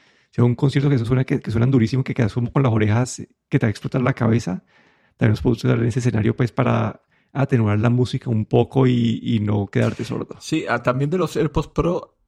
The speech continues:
Speaker 2: aparte de eso, que es, me pareció bastante interesante también, y esta, esta parte adaptativa que también a veces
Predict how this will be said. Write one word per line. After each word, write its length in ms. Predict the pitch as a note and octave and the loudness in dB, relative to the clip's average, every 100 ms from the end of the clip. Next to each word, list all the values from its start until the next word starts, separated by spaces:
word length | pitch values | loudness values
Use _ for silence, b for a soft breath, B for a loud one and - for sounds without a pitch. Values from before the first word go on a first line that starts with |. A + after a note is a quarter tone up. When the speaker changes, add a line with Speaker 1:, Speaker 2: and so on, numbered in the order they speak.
| - | -8
Speaker 2:
aparte 380 | B2+ C3 C3+ D3 | -4 -2 0 0
de 80 | |
eso, 220 | C#3+ D3+ C#3 | 0 -4 -4
que 160 | B2 | -4
es, 260 | A2+ - _ | -4 -10 _
me 160 | B2+ A#2 | -4 -2
pareció 260 | A#2+ B2 F3+ | -2 -2 -4
bastante 300 | B2+ B2 B2 | -4 -6 -4
interesante 420 | B2+ B2 B2 A#2+ | -4 0 -2 0
también, 380 | A#2 A#2 B2 A#2 | -2 -2 -2 -4
y 180 | - - - | -8 -12 -10
esta, 360 | C3 A#2+ A#2+ - | -6 -4 -2 -4
esta 240 | A#2 C3+ | -4 -4
parte 180 | - - | -4 -4
adaptativa 540 | B2 A#2 A2+ B2+ B2 | -4 -2 -4 -2 -4
que 100 | A#2+ | -4
también 220 | G#2+ A2 A#2 | -2 -2 -2
a 20 | |
veces 320 | A#2 A#2+ | -2 -4